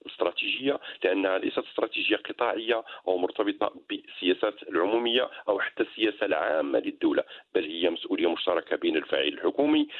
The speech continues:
والفاعل الجمعوي والفاعل الإعلامي والفاعل النقابي والفاعل الحزبي والمواطن البسيط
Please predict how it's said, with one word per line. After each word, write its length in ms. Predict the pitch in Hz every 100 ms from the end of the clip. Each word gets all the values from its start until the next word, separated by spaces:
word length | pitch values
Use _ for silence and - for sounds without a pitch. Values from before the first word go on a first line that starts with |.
| -
والفاعل 380 | - 90 - -
الجمعوي 640 | - - 110 120 131 294 -
والفاعل 400 | - - 78 80
الإعلامي 560 | 87 - 78 - 101
والفاعل 320 | 123 95 - 80
النقابي 520 | 87 90 - 131 98
والفاعل 320 | 98 - 90
الحزبي 500 | 90 - 113 127 151 - -
والمواطن 760 | - 135 131 117 107 110 110 110 - _ _ _ _
البسيط 500 | 101 98 95 - 120